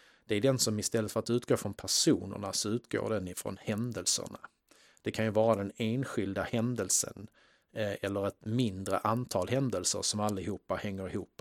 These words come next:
i en serie, där man försöker förstå om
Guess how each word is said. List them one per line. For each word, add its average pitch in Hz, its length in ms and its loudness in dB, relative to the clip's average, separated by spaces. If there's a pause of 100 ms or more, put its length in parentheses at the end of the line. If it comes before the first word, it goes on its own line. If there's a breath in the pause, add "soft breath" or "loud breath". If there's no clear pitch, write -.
i 95 60 -6
en 92 100 -6
serie, - 600 4 (480 soft breath)
där 110 100 2
man 98 140 0
försöker 101 460 0
förstå 101 520 -2 (100)
om 92 360 -2